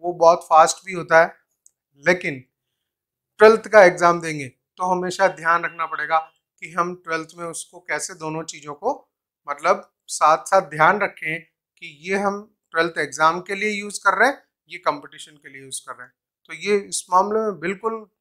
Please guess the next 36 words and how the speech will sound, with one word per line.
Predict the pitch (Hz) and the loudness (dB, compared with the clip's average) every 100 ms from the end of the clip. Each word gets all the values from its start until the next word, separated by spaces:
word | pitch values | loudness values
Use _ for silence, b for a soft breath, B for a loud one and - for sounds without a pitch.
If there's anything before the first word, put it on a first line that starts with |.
| _ _ _ - | _ _ _ -8
एकदम | 165 165 196 196 | -6 -4 -6 -4
सावधान | 165 156 160 202 208 | -2 0 2 0 0
होकर | 190 185 | -4 0
आप | 175 170 160 | 0 0 -6
काम | 147 | -6
कीजिए, | 143 139 120 | -8 -20 _
ठीक | _ _ 196 | _ _ -6
है | 202 | -6
ना। | 120 _ _ _ _ | -6 _ _ _ _
तो | |
देखिए, | 185 190 185 - _ _ | -8 -4 -4 -6 _ _
ये | 156 180 | -8 -6
जो | 196 226 | -4 -6
मैं | 220 220 | -6 -6
बता | 196 180 185 | -4 -2 0
रहा | 202 | 0
हूँ | 220 | 0
सारा, | 202 170 180 208 - _ _ | -2 -2 -2 -4 -8 _ _
ये | 165 180 | -10 -10
ट्वेल्थ | - - 202 214 | -12 -4 -4 -2
सीबीएसई | - 180 196 208 208 208 | -8 -10 -12 -4 -4 -4
में | 190 | -14
यूज़ | 160 160 160 | -12 -14 -12
होगा, | 156 202 - _ _ _ _ _ _ _ _ _ _ _ _ _ _ | 0 0 0 _ _ _ _ _ _ _ _ _ _ _ _ _ _
मेन | 156 180 | 0 2
एग्जाम | 180 160 175 175 175 | 0 -2 0 0 -2
जब | 180 | 0
आप | 175 165 165 | 0 0 -8
देंगे | 170 185 | -10 -10
ट्वेल्थ | 180 160 156 | -6 -6 -6
का | - 160 - _ _ _ | -4 -6 -6 _ _ _
तो | 160 | -10
उसके | 160 - 190 | -10 -12 2
लिए | 190 | 2
यूटिलाइज | 185 165 165 170 170 165 | 2 -4 -2 0 0 -2
होगा। | 156 | 0